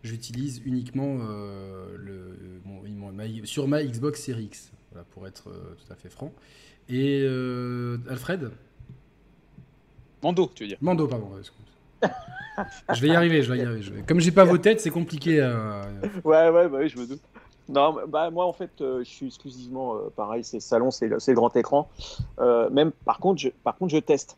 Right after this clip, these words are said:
Speaker 3: Dès que, dès qu'il y a des, euh, des nouvelles technologies, donc, euh, des nouvelles options, je teste. Parce que je suis, je suis très, euh, je suis très geek là-dessus, j'adore. Donc, en fait, j'ai testé, euh,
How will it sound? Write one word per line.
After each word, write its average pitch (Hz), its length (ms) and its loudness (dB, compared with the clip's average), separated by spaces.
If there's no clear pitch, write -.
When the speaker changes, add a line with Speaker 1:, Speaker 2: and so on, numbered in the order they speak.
Speaker 3:
Dès 160 220 0
que, 147 180 2
dès 139 160 2
qu'il 139 140 0
y - 20 2
a - 20 -2
des, 123 220 2
euh, 117 240 4
des 120 180 4
nouvelles 127 260 2
technologies, 131 680 2
donc, 107 240 -4
euh, 107 500 0
des 123 100 6
nouvelles 123 300 6
options, 147 260 -2
je 127 120 -2
teste. - 400 -2
Parce - 100 -16
que - 80 -14
je - 60 -12
suis, 104 260 -10
je - 40 -16
suis - 160 -14
très, 135 360 0
euh, 107 540 0
je 120 60 -12
suis - 100 -18
très 131 200 2
geek 131 220 -8
là-dessus, - 260 0
j'adore. 120 400 2
Donc, 127 180 -2
en 113 60 -2
fait, 143 160 2
j'ai 120 100 4
testé, 135 440 4
euh, 107 280 6